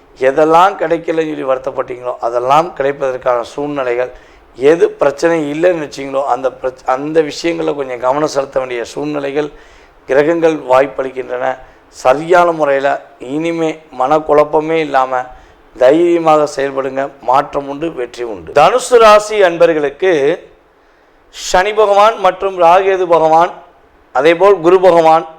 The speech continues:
மாற்றங்கள் மூலமாக என்னென்ன முன்னேற்றங்கள் ஏற்பட போகுது?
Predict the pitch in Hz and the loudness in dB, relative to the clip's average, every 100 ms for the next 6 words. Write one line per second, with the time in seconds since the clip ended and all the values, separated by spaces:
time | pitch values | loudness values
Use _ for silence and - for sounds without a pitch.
0 | _ _ _ _ _ _ _ _ _ 131 | _ _ _ _ _ _ _ _ _ 0
1 | 143 214 226 220 214 196 185 180 165 175 | 2 4 2 2 2 2 2 4 4 2
2 | 175 180 196 202 185 175 202 240 240 226 | -2 -2 -2 -2 -2 -2 2 2 2 2
3 | 214 185 165 165 143 143 127 120 120 101 | 4 2 2 0 -2 0 -2 0 -4 -4